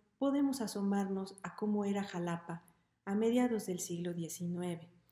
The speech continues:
y cómo la música estuvo presente en las distintas esferas sociales. Es decir, existía un gusto particular de los lugareños por ella, que dio la pauta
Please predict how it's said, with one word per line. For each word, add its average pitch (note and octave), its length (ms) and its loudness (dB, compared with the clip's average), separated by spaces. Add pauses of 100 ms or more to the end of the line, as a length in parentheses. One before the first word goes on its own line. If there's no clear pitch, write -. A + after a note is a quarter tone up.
(180)
y F#3 120 -8
cómo A3+ 260 4
la A#3+ 120 6
música G#3+ 460 0
estuvo F#3 420 -4
presente F3+ 500 -4
en F#3 60 -4
las E3+ 200 -6
distintas F3+ 600 -6
esferas E3 600 -6
sociales. D#3+ 720 -12 (480)
Es F3 200 -2
decir, G#3+ 460 -4 (460)
existía G#3 600 0
un B3 160 6
gusto B3 380 -2
particular F#3+ 680 -2
de G3 100 0
los F3 220 -6
lugareños F3 560 -2
por F3 240 -4
ella, E3+ 280 -4 (560)
que F#3 160 0
dio F3 200 0
la F#3 180 -2
pauta B3+ 500 -2